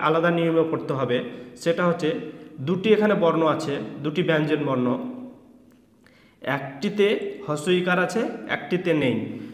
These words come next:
প্রথমটিতে আছে, দ্বিতীয়টিতে নেই। তাহলে এক্ষেত্রে কি করতে হবে? মানে এটাকে টেনে পড়তে হবে, ডয় হ্রস্ব ই ম, ডিম। এইভাবে যদি আরও শব্দ থাকে তাহলে সেভাবে টেনে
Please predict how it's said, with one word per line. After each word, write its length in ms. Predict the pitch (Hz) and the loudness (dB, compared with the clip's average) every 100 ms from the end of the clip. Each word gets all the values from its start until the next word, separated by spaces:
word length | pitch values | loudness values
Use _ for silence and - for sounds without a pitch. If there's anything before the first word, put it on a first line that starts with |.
| - - - - - | -18 -20 -20 -20 -8
প্রথমটিতে 580 | 147 - 185 180 190 196 - | -6 0 0 0 -2 0 0
আছে, 220 | 156 - 226 - - - - - - 131 | -2 0 -2 -2 -8 -14 -18 -20 -14 -4
দ্বিতীয়টিতে 600 | 165 165 180 - 175 220 - 175 | -4 0 0 0 -2 -2 0 2
নেই। 160 | 160 127 107 - - - - - - | 4 2 0 -6 -10 -14 -18 -20 -10
তাহলে 180 | 139 - | -8 -2
এক্ষেত্রে 320 | 180 202 214 214 214 | 0 0 2 0 0
কি 80 | 185 | -2
করতে 200 | 196 - 165 | -2 0 0
হবে? 180 | 147 185 254 - - - - - - | 2 0 -2 -8 -14 -16 -16 -12 -4
মানে 140 | 165 180 | -2 0
এটাকে 220 | 180 175 - - | -2 -4 -2 2
টেনে 220 | 185 160 160 | 4 4 4
পড়তে 220 | - 139 | -2 0
হবে, 160 | 120 110 107 110 - 120 | -2 -2 -6 -10 -14 -2
ডয় 160 | 135 | 0
হ্রস্ব 180 | 143 139 202 | 0 0 -2
ই 20 | 254 151 | 0 0
ম, 20 | 127 104 120 127 | 0 0 -2 2
ডিম। 180 | 180 127 - - - - - - - - - _ _ _ _ _ _ _ _ _ _ | 4 4 0 -6 -10 -14 -18 -20 -20 -20 -20 _ _ _ _ _ _ _ _ _ _
এইভাবে 320 | 170 175 202 214 | 2 4 4 4
যদি 120 | 208 208 147 | 4 2 4
আরও 140 | 185 190 | 4 4
শব্দ 180 | 196 175 180 | 2 2 -2
থাকে 220 | 170 143 170 - - | -2 0 -2 -4 -6
তাহলে 180 | 147 165 175 | 0 2 2
সেভাবে 400 | 175 165 156 170 208 - - - - - | 2 2 2 0 -4 -8 -14 -18 -20 -2
টেনে 260 | 180 175 | 4 6